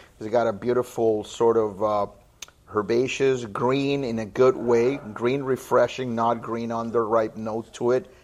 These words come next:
It's fantastic, my friend. Thank you, thank you so much. Uh, how can people follow you guys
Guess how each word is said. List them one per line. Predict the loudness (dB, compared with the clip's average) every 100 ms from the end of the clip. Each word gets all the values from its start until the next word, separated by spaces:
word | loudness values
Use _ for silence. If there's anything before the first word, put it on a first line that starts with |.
| _ _ _
It's | -6
fantastic, | -4 -2 0 0 -2 -10
my | -12 -12
friend. | -10 -10 -12
Thank | -20 -4 0 0 -2 -10
you, | -12
thank | -10 -4 -4 -4
you | -10 -12
so | -8 -4 4 4 4
much. | 0 0 -2 -14 -18 -20 _ _
Uh, | 4 6 6 4 -2
how | -2 6 6 6
can | 0 -4 -4 -4 -8 -12 -14
people | -12 -2 0 2
follow | 4 4 4
you | 0 -2 0
guys | 2 2 0 -6